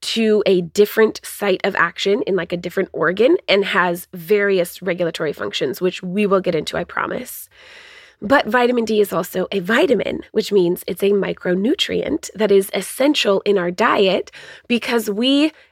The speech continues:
in general, as a rule, can't make enough of it, which I find so fun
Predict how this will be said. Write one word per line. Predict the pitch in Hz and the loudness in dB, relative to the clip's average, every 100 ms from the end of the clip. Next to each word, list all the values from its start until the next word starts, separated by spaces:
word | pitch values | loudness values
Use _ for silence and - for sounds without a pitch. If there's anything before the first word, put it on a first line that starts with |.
| _ - | _ 2
in | 190 202 208 - | 4 4 0 -2
general, | - 185 165 196 233 330 403 - | -2 2 4 4 4 4 2 0
as | 175 180 | -2 0
a | 196 | 0
rule, | 196 294 240 202 214 - _ _ - | 0 2 4 4 2 -2 _ _ -14
can't | - 262 302 - - | -2 2 2 0 -12
make | 202 208 208 208 - - | -8 2 4 4 2 -6
enough | 196 165 165 | -2 -2 -6
of | - - | -12 -14
it, | - - - _ _ - - _ | -16 -20 -20 _ _ -20 -20 _
which | - 214 | -2 0
I | 247 233 | 0 -2
find | - 196 190 196 | -2 -2 0 -2
so | - - 214 262 | -4 -2 2 2
fun | 330 - 180 170 170 | 2 0 2 2 0